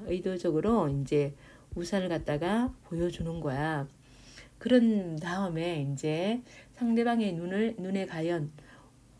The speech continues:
우산이 어떻게 비치는지, 그리하여 상대방이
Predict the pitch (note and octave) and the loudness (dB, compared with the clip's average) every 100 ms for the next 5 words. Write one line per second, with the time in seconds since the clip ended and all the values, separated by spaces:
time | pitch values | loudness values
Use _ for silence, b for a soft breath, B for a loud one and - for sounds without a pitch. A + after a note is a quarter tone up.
0 | - - - - - - - - - F#3+ | -20 -20 -20 -20 -20 -20 -20 -20 -12 -4
1 | G#3 A#3 G#3+ - G3+ B3+ B3 A3 D3+ - | -2 2 0 0 -2 2 2 2 -4 -2
2 | F#3+ D#3 D3 D#3 D3+ G3 F#3+ E3+ E3+ F3 | -2 -2 -4 -4 -4 -2 -2 -2 -2 -2
3 | G3 A3 A3 A3 G#3+ G#3+ E3+ D3 | -2 -2 0 2 2 2 2 -2